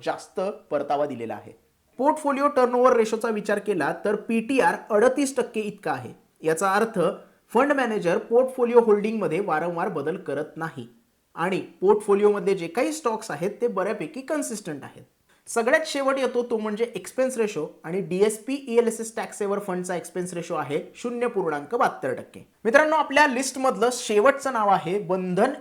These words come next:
ईएलएसएस टॅक्स सेव्हर फंड आणि या स्टॉकचे टॉप फाईव्ह होल्डिंग्स अशा पद्धतीने आहेत. एचडीएफसी बँक सहा पूर्णांक पाच चार टक्के, आयसीआयसीआय बँक पाच पूर्णांक आठ नऊ टक्के, आरआयएल चार पूर्णांक सात दोन टक्के,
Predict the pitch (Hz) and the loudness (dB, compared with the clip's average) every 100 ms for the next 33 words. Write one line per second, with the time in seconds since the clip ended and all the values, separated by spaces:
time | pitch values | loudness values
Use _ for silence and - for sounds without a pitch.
0 | - 196 214 208 214 226 190 165 - 156 | -6 -2 0 0 -4 -6 -6 -8 -8 -8
1 | 151 135 113 - _ _ 143 185 214 220 | -8 -10 -14 -20 _ _ -4 0 0 0
2 | - 240 233 202 208 220 226 - 247 285 | 0 0 0 -2 0 2 0 0 -2 -2
3 | 262 254 233 196 208 - - 175 220 185 | -2 -2 -2 -4 -4 -10 -10 -2 -2 -2
4 | 165 151 147 127 113 - _ - 151 208 | -4 -6 -6 -8 -12 -20 _ -8 -4 -2
5 | 233 247 233 226 180 175 - - 156 185 | 0 -2 -2 -8 -8 -8 -12 -12 -8 -6
6 | 190 185 185 190 214 214 - 180 170 - | -6 -6 -6 -6 -8 -8 -6 -6 -6 -4
7 | 180 151 127 - 113 _ _ _ 131 131 | -4 -4 -12 -14 -20 _ _ _ -8 -8
8 | 131 185 180 185 170 170 156 - 160 - | -4 -2 -2 -4 -6 -8 -8 -8 -8 -8
9 | - 170 165 170 185 - 175 220 220 214 | -10 -8 -8 -10 -12 -10 -10 -4 -4 -4
10 | - 120 113 _ _ _ _ 156 170 247 | -10 -12 -16 _ _ _ _ 2 2 4
11 | 190 151 - _ - 175 214 185 170 160 | 2 -2 -6 _ -6 -4 -4 -8 -8 -10
12 | 156 185 - 185 208 175 160 131 - 110 | -12 -14 -12 -8 -6 -6 -6 -10 -14 -16